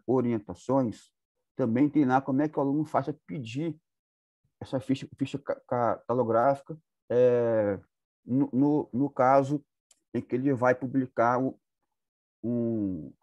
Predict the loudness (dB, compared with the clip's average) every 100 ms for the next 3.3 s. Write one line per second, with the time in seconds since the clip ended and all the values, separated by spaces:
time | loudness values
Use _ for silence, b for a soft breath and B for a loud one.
0 | b b b b _ -6 0 2 2 0
1 | 0 4 4 4 -4 -8 -14 _ _ _
2 | _ 4 6 8 6 4 0 0 -6 -4
3 | -2 -2